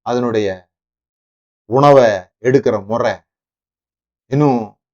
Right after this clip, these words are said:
அது தன்னுடைய இனத்தை பெருக்குவதற்காகலாம் ரொம்ப வித்தியாசமான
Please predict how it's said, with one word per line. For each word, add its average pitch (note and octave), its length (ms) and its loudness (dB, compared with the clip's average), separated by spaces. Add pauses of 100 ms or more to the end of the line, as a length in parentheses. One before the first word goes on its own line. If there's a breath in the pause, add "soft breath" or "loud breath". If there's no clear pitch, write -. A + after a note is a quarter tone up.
(120)
அது A2 680 -4
தன்னுடைய A#2 240 0
இனத்தை D3 380 0
பெருக்குவதற்காகலாம் C#3 1300 -2 (180)
ரொம்ப G#3 280 -2
வித்தியாசமான F#3 1000 0